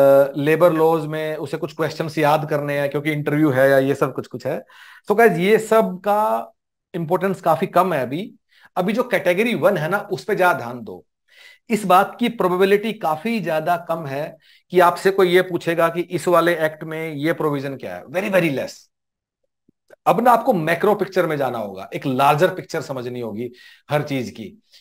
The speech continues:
कि लेबर कोड को, अ, क्यों आए, क्यों इनका नीड है, क्या इश्यूज हैं, क्या कुछ है, कौन सा एक्ट में क्या है। So rather than having that कि एक एक, अ, एक्ट के प्रोविजन के अंदर जाके,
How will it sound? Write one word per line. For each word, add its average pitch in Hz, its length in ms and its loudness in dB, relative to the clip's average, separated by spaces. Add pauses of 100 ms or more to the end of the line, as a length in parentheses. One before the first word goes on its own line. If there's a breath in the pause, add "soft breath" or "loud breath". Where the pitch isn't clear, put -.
कि 175 80 2
लेबर 165 420 4
कोड 170 360 2
को, 170 340 0
अ, 139 540 -2
क्यों 170 400 2
आए, 147 320 2
क्यों 175 260 0
इनका 170 240 -4
नीड 151 300 -8
है, 147 160 -4
क्या 170 220 0
इश्यूज 156 420 -4
हैं, 147 220 -6
क्या 165 200 -2
कुछ 156 260 -10
है, 151 120 -6
कौन 170 200 0
सा 165 380 -2 (300 loud breath)
एक्ट 151 220 -2
में 165 200 -4
क्या 165 160 0
है। 139 140 -6 (260 loud breath)
So 262 60 2 (560)
rather 165 340 4
than 190 180 2
having 170 340 -2
that 170 260 4 (580)
कि 170 680 -4 (280)
एक 170 220 -2
एक, 190 340 2
अ, 160 580 0
एक्ट - 200 -4
के 185 120 0
प्रोविजन 175 400 0
के 175 100 -4
अंदर 165 220 0
जाके, 156 460 -2